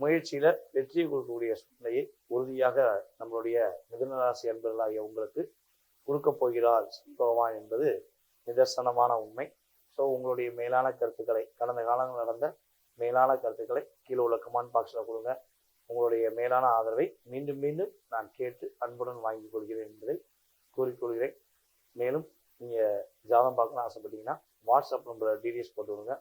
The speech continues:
ஏன்னா கால் பண்ணி எடுக்கலைன்னா தப்பா எடுத்துக்கிறாதீங்க. நான் ஒண்ணு வீடியோ பதிவு செஞ்சிருப்பேன் அல்லது ஏதாவது ஜாதகம் பார்த்து கொண்டு இருக்க சூழ்நிலை இருக்கும். So, அதனால தயவு செய்து உங்க WhatsApp-ல ஜாதகம் பார்க்கணும்,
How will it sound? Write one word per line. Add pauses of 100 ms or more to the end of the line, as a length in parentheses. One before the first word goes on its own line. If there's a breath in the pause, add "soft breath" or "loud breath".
(580)
ஏன்னா (120)
கால்
பண்ணி
எடுக்கலைன்னா (180)
தப்பா
எடுத்துக்கிறாதீங்க. (720)
நான்
ஒண்ணு (120)
வீடியோ
பதிவு (120)
செஞ்சிருப்பேன் (260)
அல்லது (580)
ஏதாவது
ஜாதகம்
பார்த்து
கொண்டு
இருக்க (160)
சூழ்நிலை
இருக்கும். (420)
So, (140)
அதனால (540)
தயவு (100)
செய்து (420)
உங்க (120)
WhatsApp-ல (220)
ஜாதகம்
பார்க்கணும்,